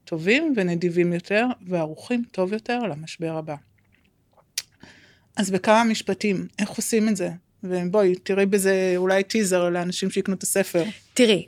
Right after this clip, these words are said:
Speaker 2: אני חושבת שיש שיטה, המ-, שאני כתבתי אותה, יצרתי אותה, לעבור משברים. של כמה שלבים, שאם בן אדם לא ידלג עליהם, אז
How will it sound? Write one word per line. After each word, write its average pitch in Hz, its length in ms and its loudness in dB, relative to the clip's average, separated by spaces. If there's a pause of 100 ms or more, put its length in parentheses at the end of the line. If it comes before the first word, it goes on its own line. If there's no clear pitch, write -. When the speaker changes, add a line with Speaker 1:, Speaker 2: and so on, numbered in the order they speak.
Speaker 2:
אני 196 120 -4
חושבת 240 640 0 (360)
שיש 196 500 4
שיטה, 214 380 2 (460)
המ-, 196 180 2 (180)
שאני 196 440 0
כתבתי 185 560 -2
אותה, 196 280 -6
יצרתי 196 500 -6
אותה, 302 180 -6 (220)
לעבור 190 720 0
משברים. 160 880 -6
של - 160 -4
כמה 294 260 2
שלבים, 196 520 0
שאם 226 260 2
בן 233 100 4
אדם 208 240 2
לא 190 240 4
ידלג 254 460 6
עליהם, 277 360 6 (480)
אז 180 280 2